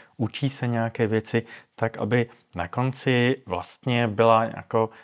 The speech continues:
nějaká ta zkušenost, že když k tomu přidám ještě nějakou jako teoretickou průpravu,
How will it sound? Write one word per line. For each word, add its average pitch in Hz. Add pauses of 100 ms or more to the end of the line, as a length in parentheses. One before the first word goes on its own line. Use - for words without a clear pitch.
(220)
nějaká 101
ta -
zkušenost, - (440)
že 113
když 113
k -
tomu 160
přidám 113
ještě -
nějakou 101
jako 101 (540)
teoretickou 120 (240)
průpravu, 170